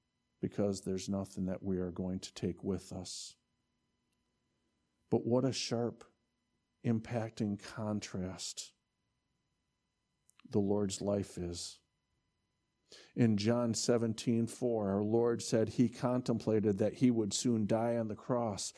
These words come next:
for his church, be buried and rise again. And he says,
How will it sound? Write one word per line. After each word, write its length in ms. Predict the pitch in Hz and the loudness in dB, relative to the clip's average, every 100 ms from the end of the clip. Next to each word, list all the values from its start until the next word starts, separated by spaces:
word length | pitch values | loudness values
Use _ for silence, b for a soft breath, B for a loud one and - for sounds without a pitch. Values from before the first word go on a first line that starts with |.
| B B | B B
for 320 | - 131 127 | -2 2 2
his 300 | 110 127 117 | 2 2 0
church, 500 | - - 127 107 - b b | -4 0 2 0 -4 b b
be 140 | - 123 | 6 8
buried 520 | 110 127 135 131 117 | 8 6 6 6 6
and 260 | 110 107 104 | 4 4 2
rise 380 | 117 123 110 | 4 2 2
again. 640 | 113 101 120 120 110 98 90 - _ b b b b | 0 2 4 4 2 -2 -4 -16 _ b b b b
And 220 | - 123 117 | 4 4 6
he 160 | 127 | 6
says, 400 | 117 139 123 117 | 6 6 4 2